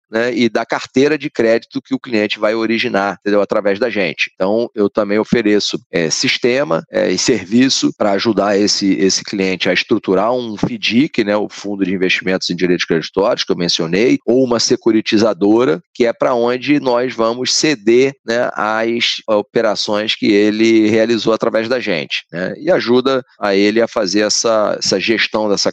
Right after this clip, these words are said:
carteira lá dentro da, é, do fidic ou da, da securitizadora, podendo oferecer também, é, inteligência de crédito, inteligência de cobrança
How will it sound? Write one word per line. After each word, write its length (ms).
carteira 440
lá 160
dentro 380
da, 180
é, 100
do 140
fidic 680
ou 160
da, 220
da 180
securitizadora, 1200
podendo 280
oferecer 460
também, 580
é, 120
inteligência 640
de 100
crédito, 540
inteligência 540
de 80
cobrança 800